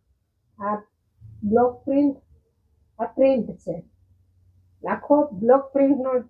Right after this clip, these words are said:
દુપટ્ટો છે અને એટલો સરસ ડ્રેસ છે ને મટીરિયલ વાઇઝ, કારણ કે વીડિયો બને એ પહેલા જ મેં તમને કીધું જ હતું કે માણસોએ આમ ધમાલ મચાવી દીધી હતી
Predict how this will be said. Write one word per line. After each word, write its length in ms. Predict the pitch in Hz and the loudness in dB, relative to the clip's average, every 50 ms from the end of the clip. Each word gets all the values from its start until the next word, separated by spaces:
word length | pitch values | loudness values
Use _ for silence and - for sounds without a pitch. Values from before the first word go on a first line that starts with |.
| _ _ _ 214 | _ _ _ -4
દુપટ્ટો 580 | 262 277 277 - 320 320 311 320 269 220 208 | -4 -2 2 4 4 4 6 4 4 4 2
છે 280 | 208 - 208 190 196 202 - _ _ _ _ _ _ _ _ _ _ _ _ _ - | 0 -4 -8 -8 -8 -10 -14 _ _ _ _ _ _ _ _ _ _ _ _ _ -10
અને 120 | 226 240 233 - - - | -8 -8 -8 -8 -6 -6
એટલો 360 | 277 269 - - 339 359 392 | -6 -4 2 4 6 6 6
સરસ 340 | 359 320 302 302 285 294 - - | 6 6 6 6 6 4 0 2
ડ્રેસ 320 | 240 277 285 311 - - - | 6 6 6 6 4 0 -2
છે 60 | 277 | -2
ને 100 | 277 262 240 | -2 -2 -2
મટીરિયલ 580 | 233 247 254 254 294 262 247 254 240 240 240 | -2 -2 -2 -2 -4 -2 0 0 0 0 0
વાઇઝ, 260 | 233 233 240 269 - - | -2 -4 -4 -6 -6 -8
કારણ 160 | 247 240 233 | -10 -8 -6
કે 140 | 220 226 226 220 - _ _ _ - - - | -4 -4 -4 -6 -8 _ _ _ -16 -2 0
વીડિયો 320 | 269 277 - 311 302 285 | 2 6 8 8 8 8
બને 240 | 285 302 311 311 302 | 8 6 4 4 4
એ 80 | 285 277 | 2 2
પહેલા 360 | 285 302 294 311 302 277 240 | 2 2 2 4 4 2 0
જ 100 | 214 226 | 0 -2
મેં 160 | 233 262 262 | -4 -4 -2
તમને 300 | - 277 277 277 277 269 | -2 -2 0 0 0 0
કીધું 340 | 269 - 311 - 311 294 285 | 0 0 0 2 2 2 2
જ 20 | |
હતું 240 | - _ - 226 214 - _ _ _ _ _ _ _ _ - | 0 _ -8 -8 -8 -8 _ _ _ _ _ _ _ _ 2
કે 80 | 262 | 2
માણસોએ 640 | 254 247 247 254 269 294 294 285 - 285 269 269 269 | 4 4 6 6 6 4 4 4 6 6 8 8 8
આમ 300 | 262 254 247 240 226 226 202 180 180 - _ _ _ _ _ - | 6 4 0 -4 -6 -8 -10 -12 -16 -20 _ _ _ _ _ -10
ધમાલ 420 | 240 247 247 254 294 302 302 294 | -4 0 2 4 4 4 4 2
મચાવી 460 | 277 285 285 277 285 269 254 233 226 214 | 2 2 2 2 0 0 2 2 2 0
દીધી 340 | 202 220 208 - 208 196 | 0 -2 -4 -2 -4 -6
હતી 280 | 185 - 226 247 285 | -6 -6 -8 -8 -8